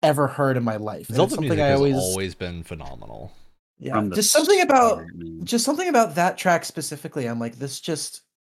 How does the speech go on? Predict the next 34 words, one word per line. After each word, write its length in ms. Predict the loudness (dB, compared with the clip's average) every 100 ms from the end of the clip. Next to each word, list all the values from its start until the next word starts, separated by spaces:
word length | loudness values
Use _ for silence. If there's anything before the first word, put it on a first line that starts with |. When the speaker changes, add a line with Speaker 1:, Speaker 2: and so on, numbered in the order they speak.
| _ _ _ _ _ -12
Speaker 1:
it's 100 | -2
so, 220 | 6 6
like, 240 | 8 4
warm 800 | 2 -6 0 4 6 4 2 0 -2
and 140 | -2
inviting 880 | -4 -4 -2 0 0 -2 -4 -4 -6
and, 160 | -8 -10
like, 200 | -12 -12 -4
welcoming." 520 | -2 -2 -4 -6 -4
And 80 | -6
I'm 80 |
like, 200 | -6 -10 -14 -18
"I 120 | -14 -10
really 320 | -6 -4 0
wanna 220 | 0 -2
play 180 | -4 -4
this 180 | -4 -4
game, 360 | 0 2 2
but 280 | 4 4 4 _ -20 -20 -20 -20 _
I 140 | 4 6
have 200 | 6 6
no 140 | 6
way 160 | 8 8
to 80 | 6
play 300 | 6 6 6
it." 160 | 0
<laughs> 720 | -4 -6 -8 -12 -2 -2 2
Thanks, 260 | 6 6 4
Nintendo. 1040 | -4 2 4 4 2 -2 -2 -2 -2 -6 -8
<laughs> 40 | _ _ -4
Speaker 2:
Come 120 | 0
on, 200 | 2 0
Nintendo. 460 | -4 -6 -2 -2 -2
Just, 220 | -4